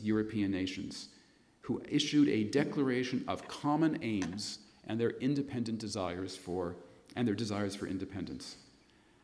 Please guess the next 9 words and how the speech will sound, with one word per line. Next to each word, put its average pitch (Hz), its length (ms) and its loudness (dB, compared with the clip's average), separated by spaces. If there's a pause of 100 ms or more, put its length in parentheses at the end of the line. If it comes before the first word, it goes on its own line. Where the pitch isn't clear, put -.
(240)
The 107 60 -2
Boston 120 520 2
Jewish 104 300 0
newspaper 98 500 -2
wrote 101 260 0
at 95 100 -8
the 101 80 -6
same 101 280 0
time 90 400 -4